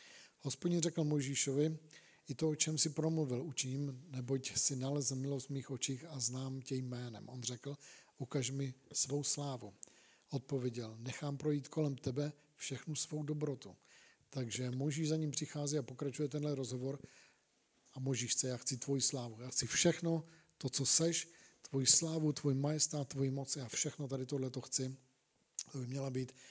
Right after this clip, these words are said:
i touha našeho srdce, naše modlitba a chtění Boha samotného. Říká, „Já chci vidět tvoji slávu, ukaž mi.“ Odpověděl, „Nechám projít kolem tebe všechnu svou dobrotu.“ Bůh,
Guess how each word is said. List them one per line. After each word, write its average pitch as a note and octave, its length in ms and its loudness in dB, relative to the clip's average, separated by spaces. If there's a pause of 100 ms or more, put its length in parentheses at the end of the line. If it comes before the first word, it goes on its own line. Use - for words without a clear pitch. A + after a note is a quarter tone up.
(140)
i C3+ 60 -8
touha C3 280 -2
našeho B2+ 340 -4
srdce, B2+ 320 -6
naše B2+ 240 -4
modlitba B2+ 540 -6 (340)
a B2+ 60 -12
chtění C3 460 -4 (360)
Boha C3 240 -2
samotného. A#2+ 560 -2
Říká, A#2 240 -8
„Já B2 140 -8
chci - 280 -2
vidět B2 280 -8
tvoji C3+ 220 -6
slávu, B2+ 480 -2 (420)
ukaž B2+ 320 -4
mi.“ A2+ 200 -14 (240)
Odpověděl, B2+ 560 -2
„Nechám C#3 320 -4
projít C#3+ 280 -2
kolem D#3 280 0
tebe C#3 300 -2 (380)
všechnu - 400 -6
svou D3+ 280 -2
dobrotu.“ C#3 500 -2
Bůh, C3 600 -2